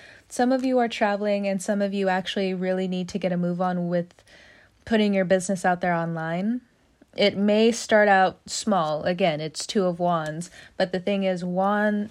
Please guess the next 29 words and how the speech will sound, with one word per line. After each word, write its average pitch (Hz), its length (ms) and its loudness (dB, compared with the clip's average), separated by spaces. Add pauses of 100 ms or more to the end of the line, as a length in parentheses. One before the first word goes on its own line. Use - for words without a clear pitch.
(140)
Wands 240 580 2
energy 202 640 0
is 180 480 2
you 185 340 -2
have 170 420 -2
the 170 220 -4
energy 170 520 -2
to 175 240 -6
get 170 260 0
it - 380 -2
done. 156 520 -2 (500)
I 180 100 4
mean, 180 220 0
Pentacles 254 500 0
energy 196 380 0
is 147 200 -4
nice, 160 540 -2
but, 156 400 -2
you 175 160 -6
know. 170 280 -8 (3500)
Mm. 202 760 -6 (1500)
There's 277 200 6
an 277 120 0
energy 247 500 2
that 254 180 2
comes 240 360 0
with 240 140 4
easy 240 360 2
money. 247 460 2